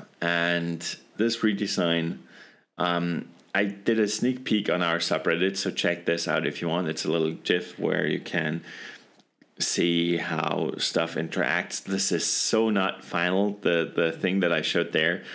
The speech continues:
We're s-, it already changed, like, the color scheme still is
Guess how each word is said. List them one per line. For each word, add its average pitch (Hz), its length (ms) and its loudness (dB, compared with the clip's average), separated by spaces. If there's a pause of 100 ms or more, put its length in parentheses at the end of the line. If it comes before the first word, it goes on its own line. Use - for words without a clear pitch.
(180)
We're 90 200 4
s-, - 500 -4 (340)
it - 140 -4 (100)
already 117 560 2
changed, 101 920 0
like, 85 360 0 (240)
the - 80 0
color 147 320 2
scheme 113 400 2
still 101 320 2
is - 400 -2